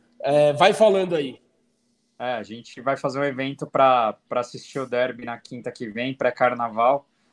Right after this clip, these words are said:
Speaker 2: lá na Invicta, nossos parceiros do lado do, do Allianz Parque, ali na Emberê. Então, quem quiser chegar, tá convidadíssimo. Experimentar nosso chopp verde lá, vamos tá lá na resenha, toda a galera do Pó de Porco,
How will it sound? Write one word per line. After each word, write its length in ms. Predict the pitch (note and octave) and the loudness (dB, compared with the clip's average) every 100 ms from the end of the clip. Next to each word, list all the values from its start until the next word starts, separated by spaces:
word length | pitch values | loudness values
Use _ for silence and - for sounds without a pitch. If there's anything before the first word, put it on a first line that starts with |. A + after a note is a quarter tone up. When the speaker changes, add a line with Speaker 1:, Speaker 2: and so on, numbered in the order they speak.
| _ | _
Speaker 2:
lá 180 | B2+ D3 | 2 2
na 140 | D#3+ | 2
Invicta, 480 | D3 A#2+ D#3+ E3+ D#3+ | -6 -6 -8 -6 -10
nossos 240 | C#3+ - | -12 -16
parceiros 420 | - C3+ - D3+ C#3 | -10 -10 -8 -10 -8
do 100 | F3 | -2
lado 320 | D#3+ E3 E3 | 0 0 -4
do, 220 | D3+ C3 | -10 -10
do 100 | B2 | -6
Allianz 240 | C3 B2+ | -8 -8
Parque, 360 | - B2 C3 - | -10 -6 -6 -8
ali 120 | B2 | -16
na 120 | B2 | -16
Emberê. 460 | B2 A#2+ A#2 B2 E3 _ _ _ _ _ _ | -12 -6 -6 -4 -8 _ _ _ _ _ _
Então, 180 | C3 B2 | -8 -8
quem 160 | - C3 | -8 -8
quiser 300 | D3 C3+ C#3 | -6 -4 -4
chegar, 320 | - A#2+ B2+ | -4 -2 -2
tá 100 | C#3 | -2
convidadíssimo. 1000 | C#3+ C#3 C3+ B2 A2+ C3+ - C#3+ C#3 D#3 - _ _ _ _ _ | -10 -6 -4 -4 -6 -12 -10 -10 -10 -12 -20 _ _ _ _ _
Experimentar 680 | - - B2 A#2+ A#2+ A2 A#2+ | -16 -2 0 2 -2 2 0
nosso 160 | A#2 - | 0 -6
chopp 280 | - - A2 | -8 -6 -8
verde 360 | G#2 B2 A2+ A2 | -2 -2 -2 -2
lá, 180 | A#2 A#2+ | 0 0
vamos 240 | A#2+ A#2 | -4 -8
tá 100 | A2+ | -4
lá 140 | A2+ A#2 | -2 -4
na 80 | A#2 | -6
resenha, 480 | A2+ G2 A2 B2 | -10 -10 -10 -8
toda 220 | A#2+ A#2 B2 | -8 -4 -2
a 40 | |
galera 240 | A#2 A#2 A2+ | 0 0 -4
do 60 | |
Pó 140 | A2 A#2 | -4 -6
de 100 | G#2+ | -6
Porco, 520 | - A#2+ B2+ - C3 | -6 -2 -2 -4 -16